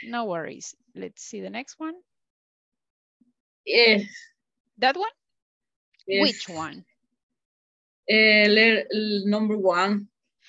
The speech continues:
Speaker 1: In the number one, okay. Uh, you have to unscramble the words from the sentences. Great
Speaker 2: Mm-hmm.
Speaker 1: study will be abroad, eat opportunity to be at. Okay,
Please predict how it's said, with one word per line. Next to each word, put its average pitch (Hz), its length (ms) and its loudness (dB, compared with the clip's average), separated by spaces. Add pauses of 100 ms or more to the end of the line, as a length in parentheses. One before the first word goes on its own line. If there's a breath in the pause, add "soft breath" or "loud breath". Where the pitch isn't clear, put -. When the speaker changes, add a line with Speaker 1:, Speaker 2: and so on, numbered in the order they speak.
(280 soft breath)
Speaker 1:
In 262 140 -6
the 262 100 0
number 247 300 -2
one, 202 420 -4
okay. 180 460 -4 (100)
Uh, 240 500 0
you 254 140 -8
have 254 220 -2
to 294 180 -6
unscramble 269 600 -4
the 320 100 -6
words 254 400 -2
from 240 260 -10
the 226 120 -14
sentences. 190 800 -10
Great 262 400 0
Speaker 2:
Mm-hmm. 302 180 -8
Speaker 1:
study 269 580 -2
will 226 220 -8
be 202 220 -8
abroad, 233 640 -2
eat 233 300 -8
opportunity 214 760 -10
to 226 80 -12
be 185 260 -14
at. 160 220 -8 (460 loud breath)
Okay, 247 180 0